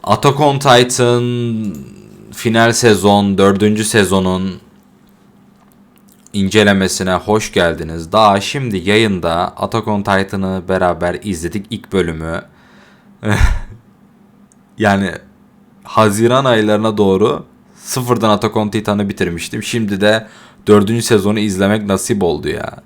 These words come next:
Ya demiştim ki, "Manga okumayacağım, bekleyeceğim, çıkınca izleyelim." Evet, harbiden de öyle oldu. Ya bölüm inanılmaz güzeldi. Attack on Titan ilk sezondan beri beni hiç şaşırtmadı.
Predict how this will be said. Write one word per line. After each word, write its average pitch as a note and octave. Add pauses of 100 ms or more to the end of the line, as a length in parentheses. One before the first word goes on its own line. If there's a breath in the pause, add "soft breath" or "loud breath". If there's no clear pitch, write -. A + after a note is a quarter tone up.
Ya F#2+
demiştim A2
ki, G2+
"Manga G2
okumayacağım, E2+
bekleyeceğim, F2
çıkınca F2+
izleyelim." D#2+ (260)
Evet, F2+
harbiden F2
de G2
öyle E2+
oldu. C#2 (1500 soft breath)
Ya E2
bölüm C#3
inanılmaz G#2+
güzeldi. D#2
Attack G#2
on A2
Titan A2
ilk A2
sezondan G#2
beri G2+
beni G2+
hiç A#2+
şaşırtmadı. G2+